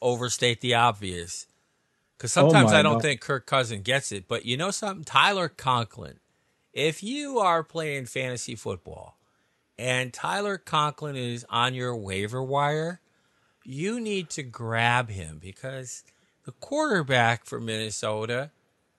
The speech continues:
Speaker 1: he doesn't like to throw to his best players, but he seems to find Conklin. He found him twice yesterday in the end zone. Conklin's your guy.
Speaker 2: He can be.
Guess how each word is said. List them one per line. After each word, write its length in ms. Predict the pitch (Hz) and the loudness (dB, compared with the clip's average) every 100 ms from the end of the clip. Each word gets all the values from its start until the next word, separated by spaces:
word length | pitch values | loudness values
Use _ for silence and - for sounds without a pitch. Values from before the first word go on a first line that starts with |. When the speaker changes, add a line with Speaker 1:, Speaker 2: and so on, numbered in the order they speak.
| _ _ _ | _ _ _
Speaker 1:
he 160 | - 233 | -12 -4
doesn't 320 | 285 269 247 | -4 -2 -2
like 300 | 202 233 240 | 2 2 0
to 100 | 226 | -6
throw 260 | - 156 | -2 0
to 120 | 147 139 | 2 0
his 200 | 127 113 | -2 0
best 320 | 170 185 - | -2 -2 -4
players, 400 | 107 104 117 131 | -2 0 0 -4
but 180 | 143 135 | -6 -4
he 140 | 170 | -6
seems 300 | 196 233 220 | -6 -8 -6
to 100 | 202 | -8
find 320 | - 196 190 | -4 -4 -4
Conklin. 500 | - 208 285 - 135 | -2 -2 -2 -6 -6
He 80 | 139 | -6
found 260 | - 185 175 | 0 0 0
him 60 | |
twice 380 | 147 - 254 196 | -4 -6 -6 -6
yesterday 380 | 185 196 - 156 | -6 -6 -2 -2
in 60 | 139 | 0
the 120 | 135 | 0
end 120 | 214 | -2
zone. 300 | 123 101 110 160 _ _ _ _ _ _ _ _ _ _ _ _ | -4 -6 -8 -12 _ _ _ _ _ _ _ _ _ _ _ _
Conklin's 440 | - 214 233 165 | -4 -4 -4 -8
your 100 | 143 | -6
guy. 320 | 139 185 262 95 _ _ _ _ _ _ _ _ _ _ _ _ _ _ _ _ _ _ _ - | -4 -4 -6 -14 _ _ _ _ _ _ _ _ _ _ _ _ _ _ _ _ _ _ _ 2
Speaker 2:
He 120 | 127 | 4
can 360 | 127 139 156 | 6 6 6
be. 260 | 110 101 101 | 4 0 -2